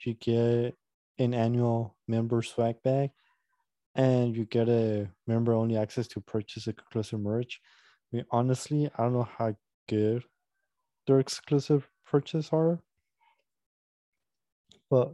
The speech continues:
yeah, that's pretty much it. Honestly, if I upgrade it, I probably will upgrade to the nine ninety-nine. If I would do that, to be honest. Other than that, I don't see,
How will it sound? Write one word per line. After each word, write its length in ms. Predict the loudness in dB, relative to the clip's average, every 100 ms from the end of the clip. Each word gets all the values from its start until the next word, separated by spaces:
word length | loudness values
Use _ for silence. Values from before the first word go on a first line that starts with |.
| 0
yeah, 180 | 2 4
that's 180 | 2
pretty 220 | 0 0 0
much 260 | 0 0
it. 220 | 2 0 _ -20 -20 _ _ 0
Honestly, 440 | 2 2 0 0
if 160 | 0 2
I 120 | 4
upgrade 500 | 2 0 -6 -2 0
it, 60 | 0
I 80 |
probably 420 | 0 -2 -2 0 -2
will 340 | -2 -2 -4 -4
upgrade 360 | -4 -2 -6
to 60 | -6 -8
the 260 | -8 -8 -12 -8
nine 220 | -4 -4
ninety-nine. 580 | -4 -4 -6 -6 -6 -8 -10 _ _ _ _ _ _ _ _ _ _ _ _ _ _ _ _ _ _ _ _ _ -2
If 240 | -2 2
I 80 | 0
would 200 | 2 0
do 140 | 0 0
that, 160 | 0
to 100 | -2
be 100 | -2
honest. 480 | 0 0 -4 -6 -16 _ _ _ _ _ _ _ _ _ _ _ 2
Other 260 | 4 6
than 220 | 4 2 0
that, 360 | 2 2 0 -4
I 80 | -4
don't 220 | -2 -4
see, 520 | -6 -4 -2 -2 -6